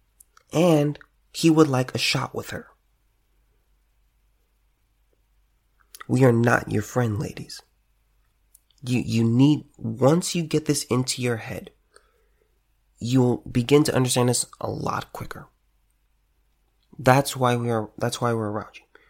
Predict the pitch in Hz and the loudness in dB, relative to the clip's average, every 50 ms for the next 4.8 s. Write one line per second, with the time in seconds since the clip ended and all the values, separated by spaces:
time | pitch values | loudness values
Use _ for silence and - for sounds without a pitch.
0 | _ _ - - - 117 120 110 - - - 131 - - - 113 107 110 117 120 | _ _ -20 -12 -8 -6 -6 -6 -6 -8 -8 -10 -8 -8 -6 -4 -2 -2 0 2
1 | 123 131 135 135 135 123 120 120 113 113 104 - - - - 120 120 120 120 117 | 2 2 2 2 0 0 0 -2 -2 -4 -6 -8 -10 -8 -4 -2 -2 0 0 -2
2 | 113 110 - - 110 104 - - - 107 98 95 - - - - - _ _ _ | -2 -4 -6 -6 -8 -8 -8 -8 -8 -8 -8 -8 -8 -12 -14 -20 -20 _ _ _
3 | _ _ _ _ _ _ _ _ _ _ - 117 110 - - - 107 107 107 104 | _ _ _ _ _ _ _ _ _ _ -2 -2 0 0 -2 -2 -2 -2 0 -2
4 | 104 - - - - - - - - - - - - 135 - | -2 -4 -6 -8 -10 -8 -6 -6 -6 -6 -6 -8 -12 -16 -18